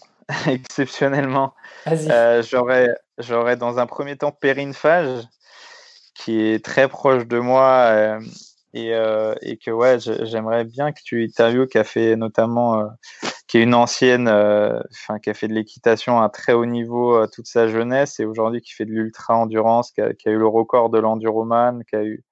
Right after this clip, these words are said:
Speaker 1: qui a eu, euh, ouais, qui, qui a gagné, euh, la série Biking Man, qui a, qui, qui vient de faire la Swiss Peak trois cent soixante, tu vois, et qui va au bout de ses rêves. En fait, elle est avocate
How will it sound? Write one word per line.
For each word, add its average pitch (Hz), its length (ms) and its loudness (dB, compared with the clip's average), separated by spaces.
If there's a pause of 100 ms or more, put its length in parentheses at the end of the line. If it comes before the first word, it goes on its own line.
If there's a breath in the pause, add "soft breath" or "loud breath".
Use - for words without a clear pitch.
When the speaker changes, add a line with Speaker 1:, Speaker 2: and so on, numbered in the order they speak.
(720 loud breath)
Speaker 1:
qui - 120 -2
a 113 80 4
eu, 117 180 2
euh, 110 200 4
ouais, 117 280 2
qui, 101 160 -12
qui - 120 -8
a 104 60 -4
gagné, 113 460 -2
euh, 104 380 0 (100)
la 113 120 -2
série 113 360 -6
Biking 113 500 0
Man, 117 500 2
qui 113 100 -4
a, 104 260 0
qui, - 180 -14 (200)
qui 110 140 -8
vient 107 120 -2
de 107 60 -6
faire 107 180 2
la 107 120 4
Swiss - 300 -6
Peak 117 240 -10
trois - 260 0
cent 117 180 -4
soixante, 117 600 0
tu - 120 -10
vois, 110 140 -4 (600 soft breath)
et 107 240 0
qui 117 140 -4
va 120 80 4
au 123 80 4
bout 131 120 -2
de 127 60 -6
ses 123 160 2
rêves. 120 180 6
En 110 160 -2
fait, 117 240 -2
elle 107 80 2
est 107 80 6
avocate 113 720 0